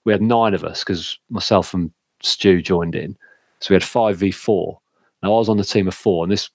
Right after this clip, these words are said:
lad who's getting a bit gobby was on my team. So there's only four of us.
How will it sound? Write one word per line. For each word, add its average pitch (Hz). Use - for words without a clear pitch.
lad 120
who's 92
getting 98
a -
bit 101
gobby 92
was 85
on 90
my 98
team. 87
So 98
there's 95
only 104
four 90
of 78
us. -